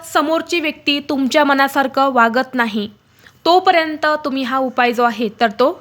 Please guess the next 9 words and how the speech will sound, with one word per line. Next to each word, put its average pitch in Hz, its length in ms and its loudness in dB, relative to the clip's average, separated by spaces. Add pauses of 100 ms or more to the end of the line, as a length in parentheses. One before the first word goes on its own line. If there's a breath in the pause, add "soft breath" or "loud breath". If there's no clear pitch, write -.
(160)
करायचा 220 380 2
आहे. 196 200 -6 (880 loud breath)
हा 320 160 2
जो 339 200 0
उपाय 349 460 0
मी 370 180 -2
तुम्हाला 311 340 -2
सांगणार 269 380 -2
आहे, 254 320 -2